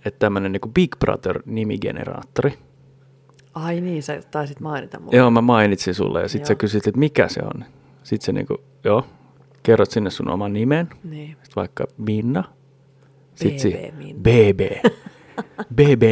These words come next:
Speaker 1: nimesi on B B Minna.
Speaker 2: Niille wow.
Speaker 1: Wow, mut noit on niinku
Speaker 2: Joo.
Speaker 1: netit pullollaan tommosia, missä ne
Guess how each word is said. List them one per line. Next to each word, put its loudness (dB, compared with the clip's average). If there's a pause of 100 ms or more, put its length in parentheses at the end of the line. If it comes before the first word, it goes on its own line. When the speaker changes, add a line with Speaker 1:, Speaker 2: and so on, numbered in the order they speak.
Speaker 1:
nimesi -2
on -8 (120)
B 0 (300)
B 0 (220)
Minna. 0
Speaker 2:
Niille 0 (160)
wow. -12
Speaker 1:
Wow, -4
mut -4
noit 4
on 4
niinku 2
Speaker 2:
Joo. -8
Speaker 1:
netit -2
pullollaan 0
tommosia, -8
missä -10
ne -8